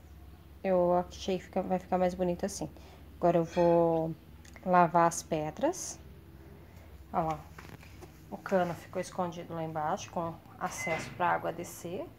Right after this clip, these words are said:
tá? E esse saco que eu coloquei por baixo aqui também, esse de nylon, é,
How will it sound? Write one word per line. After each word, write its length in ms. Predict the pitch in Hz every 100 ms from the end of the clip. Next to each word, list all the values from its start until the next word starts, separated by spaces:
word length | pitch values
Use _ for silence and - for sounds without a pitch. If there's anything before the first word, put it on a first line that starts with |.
| -
tá? 160 | - 262 285 - - - - - - - -
E 140 | - 190
esse 240 | 277 214
saco 640 | - - 185 180 - 185
que 120 | - 196
eu 60 |
coloquei 400 | - 185 180 185
por 220 | 180 180
baixo 340 | 175 170 170 180
aqui 220 | 165 180
também, 500 | - 170 170 175 190
esse 340 | 180 - 165 - -
de 140 | 185
nylon, 380 | 185 170 175 208 - - - - - - - -
é, 500 | 185 175 175 170 175